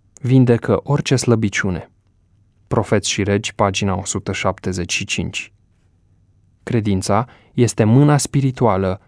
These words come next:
care apucă nemărginirea. Mărturii, volumul șase, pagina patru sute șaizeci și șapte.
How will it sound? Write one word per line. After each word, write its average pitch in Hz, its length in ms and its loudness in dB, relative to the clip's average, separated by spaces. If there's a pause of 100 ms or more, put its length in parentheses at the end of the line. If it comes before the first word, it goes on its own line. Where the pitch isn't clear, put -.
(320)
care 110 240 0
apucă 101 380 -4
nemărginirea. 95 880 -4 (800)
Mărturii, 110 460 -2
volumul 98 380 0
șase, 113 440 -2
pagina 98 540 -4
patru 117 280 0
sute - 280 -4
șaizeci 95 480 -4
și - 120 -4
șapte. - 500 -6